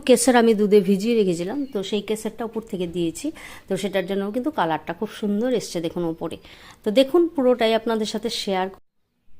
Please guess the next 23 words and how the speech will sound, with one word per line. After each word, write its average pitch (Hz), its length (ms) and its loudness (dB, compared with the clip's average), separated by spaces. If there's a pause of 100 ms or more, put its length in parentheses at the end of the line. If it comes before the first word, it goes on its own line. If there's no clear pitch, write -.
(880)
তো 269 60 6 (180)
কেমন 269 240 8 (120)
লাগলো 233 260 6 (100)
আমার 233 240 4
ফিরনির 247 420 4
রেসিপিটা 220 440 -2 (100)
অবশ্যই 214 420 2
লাইক 196 200 4 (240)
করে, 226 140 4 (340)
কমেন্ট 214 360 6
করে 214 200 6
অবশ্যই 208 400 0
জানাবেন, 190 400 2 (580)
আর 175 180 4 (200)
ভালো 202 140 2 (120)
লাগলে 190 280 2 (100)
আপনাদের 190 320 0 (120)
বন্ধু 208 320 4 (120)
রিলেটিভদের 180 680 0
সাথেও 302 260 2 (320)
আমার 170 180 2 (180)
ভিডিওটাকে 180 480 -2 (120)
শেয়ার 165 260 4